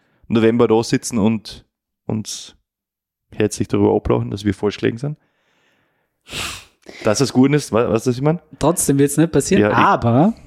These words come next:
Speaker 1: glaub's auch fast.
Speaker 2: ich glaub, es ist jetzt schon geil, dass der einfach bei uns im Podcast war und das zeigt ja einfach schon, dass der sich in Anführungszeichen für nichts zu schade ist und
Speaker 1: Ja.
Speaker 2: was auch witzig war, deine Freundin war ja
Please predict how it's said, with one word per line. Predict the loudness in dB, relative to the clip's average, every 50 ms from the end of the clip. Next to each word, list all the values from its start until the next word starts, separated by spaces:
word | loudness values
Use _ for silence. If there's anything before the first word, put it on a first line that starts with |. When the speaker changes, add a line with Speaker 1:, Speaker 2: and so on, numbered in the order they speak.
| -20 -20 -20 -10 -6
Speaker 1:
glaub's | -6 -6 -6 -8 -14
auch | -20
fast. | -20 _ _ _
Speaker 2:
ich | -2 0
glaub, | 0 0 -2 0 0
es | 0 0 0
ist | 0 0 2
jetzt | 2 0 2 0
schon | -2 -2
geil, | 0 0 0 0 0
dass | -2 -6 -6
der | -4 -4 -4 -2 -4
einfach | -6 -6 -8 -8
bei | -6 -6 -6
uns | -4 -6 -6
im | -8 -6
Podcast | -6 -6 -6 -6 -6 -6 -6 -4 -4
war | -4 -4
und | -4 -6
das | -8 -10 -4
zeigt | -2 -2 -2 -2 -4
ja | -6 -8
einfach | -8 -10 -12 -14
schon, | -10 -6 -6 -4
dass | -4 -6 -8 -6
der | -6 -6 -6
sich | -6 -10 -12 -14 -16 -20 -16 _ -6
in | -4 -2
Anführungszeichen | -2 -4 -4 -6 -8 -8 -8 -6 -6 -6 -6 -6
für | -8 -6
nichts | -6 -6 -6 -6 -10 -12
zu | -12 -12 -12
schade | -8 -6 -6 -4 -4 -4 -4 -4 -4
ist | -6 -8 -8 -10
und | -10 -10 -10 -12 -14 _ _ _ _ -12 -6
Speaker 1:
Ja. | -4 -2 -2 -2 -4 _ _ -20 -20 -20 -20 _ _ _ _ _ _ _ _
Speaker 2:
was | 0 2 2 2 2 0
auch | 0 0
witzig | 0 -2 -2 -2 0 0
war, | 0 0
deine | 0 0 0 2 2 0 0
Freundin | 0 0 0 2 2 2 2 2 2
war | 2 2
ja | 2 2 0 0 0 -2 -2